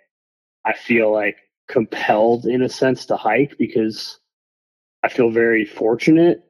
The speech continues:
you know, to be, to be spared that, you know, a, an extra two or three seconds, ten seconds w-, without oxygen to my brain, and I could be in a wheelchair. But, but somehow I was lucky enough to be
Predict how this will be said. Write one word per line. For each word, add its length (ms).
you 140
know, 280
to 180
be, 440
to 140
be 160
spared 520
that, 340
you 80
know, 180
a, 300
an 80
extra 340
two 200
or 100
three 240
seconds, 760
ten 240
seconds 520
w-, 220
without 440
oxygen 600
to 140
my 200
brain, 460
and 160
I 140
could 160
be 340
in 140
a 60
wheelchair. 680
But, 300
but 160
somehow 460
I 100
was 200
lucky 280
enough 300
to 100
be 260